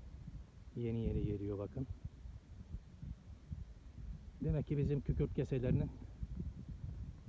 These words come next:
hani, yüzde yüz garanti demiyorum ama bayağı faydası var. Bakın, keselerin yanında yine meyveler var.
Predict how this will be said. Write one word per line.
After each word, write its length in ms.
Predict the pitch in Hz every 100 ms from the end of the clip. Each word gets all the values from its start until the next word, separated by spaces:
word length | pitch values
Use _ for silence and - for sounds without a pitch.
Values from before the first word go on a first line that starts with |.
| -
hani, 260 | 117 120 117 - - - - - - - - - - - - -
yüzde 320 | 131 139 135
yüz 240 | 156 180 147
garanti 440 | 151 156 156 165
demiyorum 440 | 180 190 143 175 170
ama 260 | 156 190 - - -
bayağı 280 | 160 139
faydası 440 | 143 131 131 - 123
var. 200 | 110 - - - - - -
Bakın, 240 | 135 - 120
keselerin 560 | 139 - 139 139 139
yanında 340 | 135 135 127 135
yine 240 | 131 131
meyveler 480 | 123 120 113 110 110
var. 180 | 120